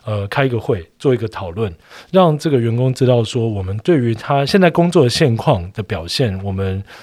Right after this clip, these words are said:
呃，可能有一些地方是需要他去改善的。那我们通常会以这个当做一个开始。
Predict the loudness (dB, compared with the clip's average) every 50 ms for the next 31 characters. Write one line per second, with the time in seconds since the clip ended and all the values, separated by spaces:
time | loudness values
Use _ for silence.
0 | -18 -10 -6 -6 -6 -4 -4 -4 -2 -2 -2 -4 -2 -2 -2 -2 0 2 0 2
1 | 0 -2 -2 -2 0 -2 -2 -2 -4 -6 -4 -2 -2 -2 -2 -2 -4 -6 -8 -8
2 | -10 -10 -10 -10 -4 -4 -4 -4 -4 -6 -12 -16 -20 _ _ _ -20 -20 -20 -6
3 | _ 2 2 2 2 2 0 2 2 2 2 2 2 2 2 2 2 2 -2 -2
4 | -2 -2 -2 -2 -2 -2 -2 -2 -2 -4 -4 -6 -8 -10 -12 -8 -6 -6 -6 -6
5 | -8 -10 -12